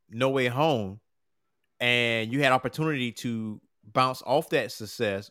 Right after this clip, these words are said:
but you fumbled the bag with this. I, I, eh, I don't know. I might, I might go see it. Uh,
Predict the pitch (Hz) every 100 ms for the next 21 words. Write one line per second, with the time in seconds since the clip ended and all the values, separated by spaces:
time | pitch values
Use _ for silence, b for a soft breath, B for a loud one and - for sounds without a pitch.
0 | - 117 - 127 127 117 113 - - 127
1 | 110 95 98 98 82 - _ _ _ _
2 | _ _ _ _ _ _ _ _ _ _
3 | _ _ _ _ - 117 101 92 - -
4 | 113 107 117 - - 64 135 143 135 131
5 | 127 120 117 113 101 104 120 117 107 87
6 | - _ _ _ _ _ _ _ _ _
7 | _ _ _ _ 143 190 208 190 - 147
8 | 170 185 165 165 - 123 92 - 127 131